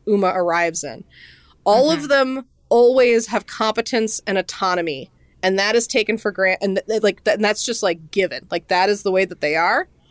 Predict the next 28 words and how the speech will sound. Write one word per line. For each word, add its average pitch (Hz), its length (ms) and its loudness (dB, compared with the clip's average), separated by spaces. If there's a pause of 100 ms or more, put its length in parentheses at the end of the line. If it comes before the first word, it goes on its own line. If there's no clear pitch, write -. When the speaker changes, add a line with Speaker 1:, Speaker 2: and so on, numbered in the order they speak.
(140)
Speaker 1:
and 185 140 0
they 185 80 2
have 196 240 0
it 196 40 2
no 170 60 2
Speaker 2:
Yeah. 220 80 0
Speaker 1:
matter 202 280 0
what. 175 300 0 (680)
And 202 260 0
that 196 220 2 (400)
it's 214 320 0
work 226 460 0
to - 120 -6
take - 360 -6
that 190 180 2
away 160 240 -2
from 147 300 -10
them. 87 180 -8
It's 202 160 -2
so 403 260 2
much 339 240 -2
work 170 440 -6 (260)
that 220 160 0
this, - 300 0 (260)
<laughs> - 260 -2
this, 262 420 2
uh, 240 420 4 (280)
facility 262 540 0